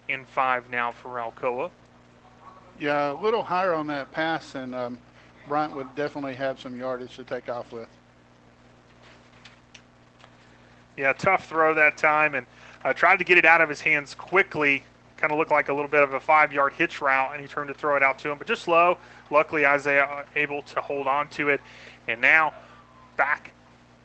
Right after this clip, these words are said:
Speaker 1: to the line of scrimmage. Two receivers to the right, one to the left. They're gonna send Brian in motion on a jet sweep, and he'll get it. And Cookeville read that one from the jump. And, uh, they, he lost a few yardage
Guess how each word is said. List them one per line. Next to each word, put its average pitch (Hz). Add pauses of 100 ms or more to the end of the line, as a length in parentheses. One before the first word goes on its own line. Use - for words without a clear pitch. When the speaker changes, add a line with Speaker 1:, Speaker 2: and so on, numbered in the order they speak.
(1600)
Speaker 1:
to 180
the 160
line 165
of 147
scrimmage. 180
Two 214
receivers 170
to 170
the 160
right, 175
one 185
to 180
the 170
left. 180
They're 170
gonna 175
send 185 (360)
Brian 185
in 165
motion 185
on 180
a -
jet 196
sweep, 202
and 165
he'll 202
get 202
it. 202 (320)
And 135
Cookeville 196
read 165
that 180
one 156
from 165
the 139
jump. 170 (400)
And, 120
uh, 120
they, 139
he 175
lost 170
a 165
few 202
yardage 165